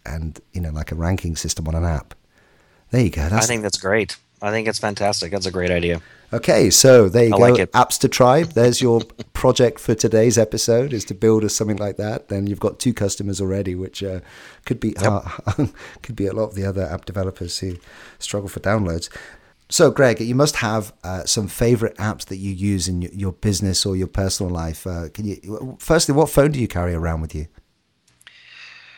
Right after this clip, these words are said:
Speaker 2: Well, that's plural. <laughs>
Speaker 1: <laughs>
Speaker 2: So
Speaker 1: Right,
Speaker 2: I'm
Speaker 1: okay, you carry a few then,
Speaker 2: I'm an
Speaker 1: okay.
Speaker 2: app developer, so I've got one of all. I've got multiple
Speaker 1: <laughs> Yeah.
Speaker 2: phone numbers.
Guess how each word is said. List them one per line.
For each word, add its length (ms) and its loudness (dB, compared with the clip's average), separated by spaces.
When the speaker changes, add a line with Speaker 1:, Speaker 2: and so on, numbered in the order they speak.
Speaker 2:
Well, 280 2
that's 260 -2
plural. 500 -2
<laughs> 60 -20
Speaker 1:
<laughs> 100 4
Speaker 2:
So 220 8
Speaker 1:
Right, 180 6
Speaker 2:
I'm 120 8
Speaker 1:
okay, 340 -6
you 80 0
carry 380 0
a 60 2
few 380 0
then, 140 0
Speaker 2:
I'm 80 4
an 60 4
Speaker 1:
okay. 80 6
Speaker 2:
app 160 4
developer, 480 -2
so 100 -8
I've 80 -4
got 160 -4
one 160 -2
of 160 -2
all. 140 0
I've 80 -2
got 160 4
multiple 360 4
Speaker 1:
<laughs> 80 -2
Yeah. 60 0
Speaker 2:
phone 100 -4
numbers. 240 -6